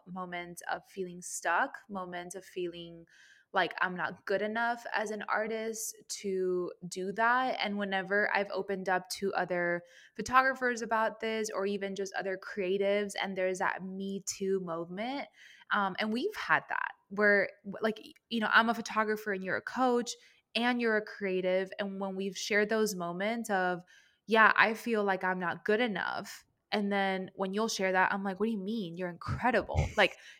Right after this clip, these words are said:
Speaker 1: "You mean you feel like you're not good enough? Like, or you f-, you don't feel confident? Like, you, you are, like, the epi-, epi-, epitome of confidence."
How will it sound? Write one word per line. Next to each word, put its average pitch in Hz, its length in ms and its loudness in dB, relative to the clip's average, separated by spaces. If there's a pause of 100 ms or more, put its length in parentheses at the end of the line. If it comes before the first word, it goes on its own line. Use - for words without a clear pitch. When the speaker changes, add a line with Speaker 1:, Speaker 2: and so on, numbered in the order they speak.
Speaker 1:
"You 269 100 0
mean 285 200 2
you 208 260 4
feel 277 300 6
like 247 180 8
you're 269 120 8
not 196 200 12
good 180 120 8
enough? 415 360 8
Like, 254 200 6 (600)
or 247 100 6
you 254 160 6
f-, 277 100 -2
you 214 200 6
don't 359 160 8
feel 294 180 6
confident? 349 640 8
Like, 220 200 6
you, 233 340 0
you 226 220 2
are, 302 220 10
like, 233 180 6
the 202 120 4
epi-, 208 240 -4
epi-, 208 300 2
epitome 233 580 2
of 190 180 2
confidence." 175 580 2